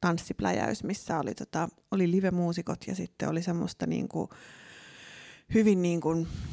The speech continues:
ka-, kaunista nyky-, nykykansantanssia. Ja se oli mahtava teos ja semmoista mä toivon, että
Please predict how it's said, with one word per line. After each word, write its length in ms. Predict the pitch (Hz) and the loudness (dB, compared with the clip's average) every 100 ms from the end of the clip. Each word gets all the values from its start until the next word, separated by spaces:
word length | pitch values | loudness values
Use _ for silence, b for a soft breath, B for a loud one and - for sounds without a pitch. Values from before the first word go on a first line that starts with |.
| B B B | B B B
ka-, 140 | - 175 - | -4 -4 2
kaunista 640 | 202 202 185 165 - 165 - B B B B B | 6 6 6 2 0 0 -2 B B B B B
nyky-, 360 | 196 196 185 - | 4 6 4 4
nykykansantanssia. 1160 | 196 220 180 180 170 165 160 151 175 - - 196 B - | 4 6 6 4 4 2 0 0 0 -4 -2 -2 B -6
Ja 100 | - | -2
se 80 | 175 | 2
oli 120 | 175 | 4
mahtava 400 | 170 180 - 160 | 4 2 0 -2
teos 340 | 156 160 165 - | 2 0 0 0
ja 120 | 165 - B B B B B B | -2 -4 B B B B B B
semmoista 480 | - 233 240 185 175 | -2 2 4 2 2
mä 100 | 165 | 2
toivon, 440 | 160 170 165 139 127 | 4 6 6 2 0
että 320 | - - | -2 -4